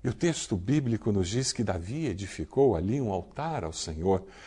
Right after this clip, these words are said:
e ofereceu holocaustos e sacrifícios de comunhão. Então o Senhor aceitou as súplicas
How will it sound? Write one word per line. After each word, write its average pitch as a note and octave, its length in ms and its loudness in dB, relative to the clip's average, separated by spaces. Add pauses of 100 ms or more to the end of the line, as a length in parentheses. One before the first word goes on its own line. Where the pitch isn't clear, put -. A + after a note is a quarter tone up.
(180)
e - 80 12
ofereceu E3 560 8
holocaustos C#3+ 800 6
e G#2+ 100 -4
sacrifícios C3+ 840 -4
de A#2+ 120 0
comunhão. A2 640 4 (560)
Então F3 880 2
o C3+ 120 0
Senhor C3+ 680 2
aceitou C3+ 1160 4
as G#2+ 160 2
súplicas C#3+ 920 2